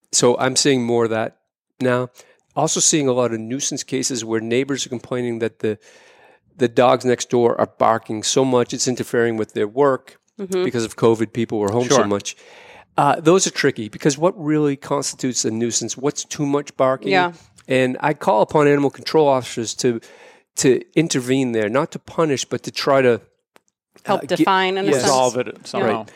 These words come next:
Speaker 1: And, and they don't.
Speaker 2: <laughs>
Speaker 1: I, I, they don't. Uh, I just find that they're,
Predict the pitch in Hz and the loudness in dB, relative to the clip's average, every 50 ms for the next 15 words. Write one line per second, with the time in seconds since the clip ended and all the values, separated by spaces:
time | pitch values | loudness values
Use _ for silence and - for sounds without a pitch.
0 | - - - - - 151 156 151 160 - 160 156 160 156 151 147 165 156 127 107 | -20 -20 -10 -4 0 0 0 0 0 0 0 0 2 0 2 2 2 0 0 -2
1 | - - _ _ _ - 240 214 - - - - - 156 - 175 175 147 147 147 | -6 -18 _ _ _ -8 -8 -8 -6 -2 0 0 0 0 0 -2 -2 0 0 0
2 | 147 160 156 143 - - - - 480 - - 151 143 139 131 131 139 143 147 143 | 2 2 2 2 2 0 -2 -2 -2 0 2 2 2 2 2 0 0 0 -2 0
3 | 139 156 151 - - 170 156 151 147 139 139 131 135 - 143 139 139 135 131 | 0 -2 -2 0 0 0 2 2 2 2 0 0 0 2 2 4 4 2 0